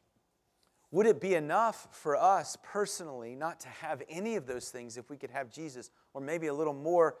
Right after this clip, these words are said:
<laughs> challenging question is, would it be enough for our sons and grandsons to know Christ and not have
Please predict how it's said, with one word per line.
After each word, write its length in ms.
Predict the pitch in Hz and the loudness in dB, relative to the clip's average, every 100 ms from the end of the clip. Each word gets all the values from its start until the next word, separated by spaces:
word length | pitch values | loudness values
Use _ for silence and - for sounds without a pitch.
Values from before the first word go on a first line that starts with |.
| _ | _
<laughs> 80 | |
challenging 540 | - - 190 180 151 147 | -10 0 2 2 -6 -6
question 420 | - 147 135 139 | 0 0 0 -8
is, 180 | 131 131 - _ _ _ _ - | -6 -8 -12 _ _ _ _ -8
would 160 | 139 185 | -2 -2
it 120 | - | -2
be 140 | 180 | -2
enough 380 | 156 139 165 202 - - _ _ _ | -2 2 0 0 -8 -20 _ _ _
for 200 | _ 151 | _ 0
our 40 | 139 | 0
sons 400 | - 175 175 147 | 0 -2 -2 -6
and 100 | 139 | -2
grandsons 600 | 139 165 170 - 135 120 | 0 0 -2 -8 -10 -12
to 140 | - | -10
know 140 | 135 135 | -6 -6
Christ 720 | - - 147 117 - - - _ _ _ _ _ _ _ _ _ _ _ _ _ _ - | -2 0 0 -2 -10 -14 -20 _ _ _ _ _ _ _ _ _ _ _ _ _ _ -12
and 100 | 127 | -6
not 200 | 139 120 | -4 -4
have 200 | 127 | -6